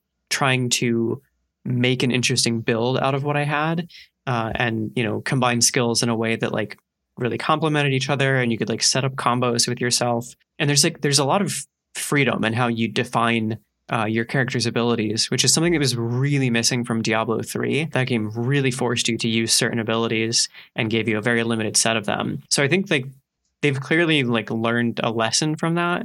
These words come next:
'cause I was having a great time with that, and I can see it only becoming more complex, uh, as, as, you know, the game progresses. I don't know. It, it makes me, I'm kind of torn on how I feel about it, 'cause there is this really satisfying core to it.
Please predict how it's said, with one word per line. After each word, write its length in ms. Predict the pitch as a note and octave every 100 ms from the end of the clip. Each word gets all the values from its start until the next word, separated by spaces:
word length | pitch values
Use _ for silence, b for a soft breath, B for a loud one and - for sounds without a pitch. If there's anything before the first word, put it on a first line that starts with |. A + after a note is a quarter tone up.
| - -
'cause 120 | C3+
I 80 | D#3+
was 100 | D#3
having 220 | C3+ B2
a 40 |
great 200 | A#2+ B2
time 160 | B2+ A2
with 120 | G#2
that, 220 | A2 A2+
and 80 | A#2+
I 40 |
can 120 | A2 A#2
see 220 | - C#3+
it 60 |
only 200 | B2+ A#2
becoming 320 | A2+ A#2 A2 A2+
more 160 | A2+
complex, 800 | A2 A2 G#2 A#2+ A2 - - - b b _ -
uh, 180 | A2 G#2
as, 320 | A#2+ G#2 -
as, 280 | A#2+ A2 - _ _ _
you 80 | C#3
know, 140 | A2+ A2
the 60 |
game 200 | A2+ A2
progresses. 800 | A#2 A2+ A#2+ A#2+ - D#2+ - - B B B _ _ _ -
I 80 | E3+
don't 100 | G3
know. 180 | G#3 C3
It, 200 | B2 -
it 180 | D3+
makes 260 | E3 D#3 -
me, 240 | E3+ D#3
I'm 300 | - - D#3
kind 160 | D3 F3
of 220 | C#3+ -
torn 320 | - D#3+ F3+ B2
on 80 |
how 100 | A#2+
I 80 | A#2
feel 240 | A2+ - -
about 220 | - -
it, 160 | -
'cause 140 | - C3
there 120 | C3+
is 240 | C3+ C#3+
this 260 | D3 C3+ -
really 420 | A#2+ A#2+ C3+ C#3
satisfying 760 | B2+ B2+ A#2+ - B2+ A2+ A2 B2+ _
core 360 | - - F3+ C#3
to 200 | - A2+
it. 240 | A2 A2+